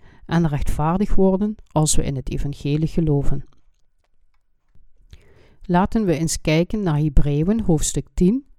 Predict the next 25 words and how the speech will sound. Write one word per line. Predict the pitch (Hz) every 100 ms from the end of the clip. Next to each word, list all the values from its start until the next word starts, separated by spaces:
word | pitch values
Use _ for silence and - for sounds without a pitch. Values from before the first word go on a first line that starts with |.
| -
vers | 127 156 -
negen | 165 143 160 196
tot | 190 180
en | 185
met | 175
veertien, | - 151 156 - 240 269 - _ - - -
om | 170
het | 165 -
ware | 156 160 180
evangelie | 185 165 175 - 247 202
te | - 147
zien. | - 131 131 - - - _ _ _ _ - - - - - - - -
Toen | 214
sprak | - - 190 -
hij: | 175 170 170 - -
"Zie, | - - 170 131 - _ _ -
ik | 190 -
kom | - 165 220 - -
om | 175 170 -
uw | 208 214
wil | 170 165
te | -
doen, | - 135 139
o | 151
God." | - 139 139 -